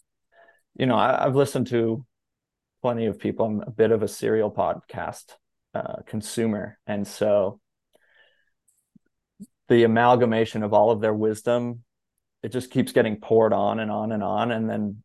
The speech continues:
it's sort of like you, you create a node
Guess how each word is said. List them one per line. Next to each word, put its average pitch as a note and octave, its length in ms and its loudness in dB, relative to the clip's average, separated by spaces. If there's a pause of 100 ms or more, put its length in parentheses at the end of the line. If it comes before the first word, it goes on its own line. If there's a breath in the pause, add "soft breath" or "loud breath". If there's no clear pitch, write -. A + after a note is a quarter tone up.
(300)
it's G#2+ 200 -4
sort C3+ 220 2
of B2 100 6
like G#2+ 280 2
you, G#2 320 -2 (960)
you C3 160 4
create C#3 580 6
a A#2 400 0 (160)
node A2 560 4